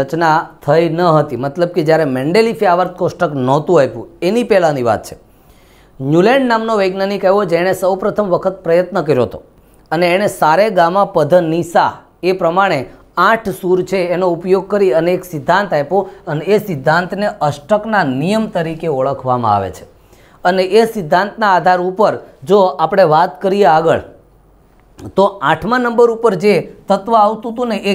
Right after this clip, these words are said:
કેલ્શિયમ આવતું હતું દોસ્તો. એ જે તત્વ આવતું હતું, એ કેલ્શિયમ આવતું હતું. એટલે ખાસ યાદ રાખો, આ સવાલ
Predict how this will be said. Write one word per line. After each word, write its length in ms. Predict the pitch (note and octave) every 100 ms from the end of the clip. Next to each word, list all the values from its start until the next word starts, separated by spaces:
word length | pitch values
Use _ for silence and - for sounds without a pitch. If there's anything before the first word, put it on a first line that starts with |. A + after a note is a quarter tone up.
| G3+ F3
કેલ્શિયમ 540 | G3 G#3 B3 A3 E3
આવતું 320 | C#3+ C#3 C3+
હતું 160 | A#2 G#2+
દોસ્તો. 340 | G2+ - - - _ _ _ -
એ 80 | D#3
જે 140 | A3+ A#3+
તત્વ 260 | E3 D#3+ A3
આવતું 380 | A3 F#3 F3+ F3+
હતું, 260 | A3+ A#3+ G#3+
એ 100 | F3+
કેલ્શિયમ 540 | F3 E3+ E3 A#3+ A3
આવતું 300 | E3+ D#3+ D#3+
હતું. 140 | D3+ D3+
એટલે 300 | E3 G3+ F#3
ખાસ 300 | F3+ D#3+ D3+
યાદ 240 | F#3 G3+
રાખો, 280 | F#3 E3+ G3 F#3+ - -
આ 160 | F3 G3
સવાલ 420 | F#3 G3+ G#3 G3